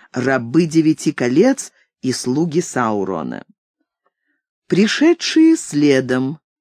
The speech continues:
младшие дети Илуватора, люди. Пророчество Севера, жребий Нолдоров,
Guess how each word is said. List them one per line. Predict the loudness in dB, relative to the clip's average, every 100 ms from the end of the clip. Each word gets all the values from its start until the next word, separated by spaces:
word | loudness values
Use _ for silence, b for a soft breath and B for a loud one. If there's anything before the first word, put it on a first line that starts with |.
| _ _ _ _ _ _
младшие | -4 2 4 4 0 -4 -10 -2 0 0
дети | 0 0 2 2 0 -4 -2 -4 -4
Илуватора, | -2 0 -2 -2 -4 -4 -8 -8 -8 -12 _
люди. | -2 0 0 -4 -16 _ _ _ _ b b b b b b b _ _ _ _ _
Пророчество | -2 2 4 4 4 0 -2 -2 -2
Севера, | 0 0 2 2 0 0 -4
жребий | -4 0 2 4 4
Нолдоров, | 4 4 4 2 0 0 -2